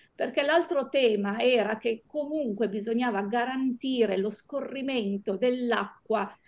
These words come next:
eh, sopra le guaine impermeabili, non potevamo bloccare questo scorrimento e quindi ci siamo pensati di tenere questi pallet così sopra elevati e in effetti il sistema funziona abbastanza bene. Eh, puoi andare avanti.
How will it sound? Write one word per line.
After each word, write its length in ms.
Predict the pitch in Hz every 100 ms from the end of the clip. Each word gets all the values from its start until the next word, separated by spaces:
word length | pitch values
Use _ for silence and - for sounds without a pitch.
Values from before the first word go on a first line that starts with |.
| _ -
eh, 100 | 202
sopra 320 | 254 240 247
le 160 | 226
guaine 280 | 214 226 220
impermeabili, 800 | 214 208 208 208 202 175 190 208
non 200 | 214 214
potevamo 560 | 233 240 240 254 247 -
bloccare 680 | 214 220 - 240 220 220
questo 260 | 208 196 214
scorrimento 1000 | - - 220 214 202 180 175 185 202 214 _ _ _
e 140 | 247
quindi 280 | 320 311 269
ci 100 | 247
siamo 320 | 233 233 240
pensati 640 | 240 285 269 233 226 226 220
di 140 | 220
tenere 340 | 226 233 226 214
questi 320 | 208 - 220
pallet 440 | 240 214 196 202
così 320 | - 220 240 233
sopra 400 | - 233 226 214
elevati 560 | 262 233 196 190 240
e 40 | 240
in 60 |
effetti 400 | 254 240 202 220
il 80 | 208
sistema 580 | 247 240 226 208 208 - _ _ _
funziona 480 | - 247 226 220 220
abbastanza 600 | 202 214 - 208 202 196
bene. 520 | 185 185 185 190 220 - _ _ _ _
Eh, 220 | - 196
puoi 240 | - 240 233
andare 480 | 233 220 220 214 -
avanti. 840 | 214 269 285 285 339 - 359 392